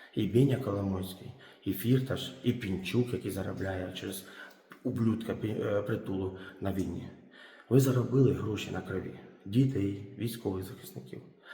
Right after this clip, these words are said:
Дай, Господи, тобі, кожному з вас, щоб все до копійки, що ви украли на дітях, на смертях, на прильотах, можемо повторити, рой помощі,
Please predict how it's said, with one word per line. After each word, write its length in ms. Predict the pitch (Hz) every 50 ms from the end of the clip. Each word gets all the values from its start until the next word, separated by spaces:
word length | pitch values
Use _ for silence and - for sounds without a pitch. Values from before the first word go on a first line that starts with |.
| - - - - - - - - - - _ _
Дай, 260 | - 107 139 160 180
Господи, 560 | - 131 - 107 107 104 - - 101 - -
тобі, 320 | - - - - - - - - - - - - _ _ _ _ _ _
кожному 420 | - 104 101 95 - - - -
з 60 | - -
вас, 260 | - - - - - - - - - -
щоб 180 | - - 123 -
все 160 | - - 156
до 100 | 156 165
копійки, 520 | - 156 135 - - 101 - - - - -
що 160 | - - 104
ви 100 | 98 101
украли 560 | 101 95 - - - 107 98 95 92 - - - - - - - - _ - _ _ - - - - _ _
на 100 | - 101
дітях, 360 | 92 110 135 131 - - - - - - -
на 60 | -
смертях, 680 | - - - 101 - - - 131 131 131 - - - - - - - - - - - - - - _ _ _ _
на 140 | 110 104 95
прильотах, 760 | - - 95 92 98 123 131 127 120 - 101 104 - - - - - - - -
можемо 340 | 117 110 107 98 101 95 92
повторити, 720 | 95 95 - - - 98 90 98 117 139 139 135 - - - - -
рой 240 | - 104 98 95 92
помощі, 760 | 92 - - 127 151 135 117 101 101 - - - 101 - -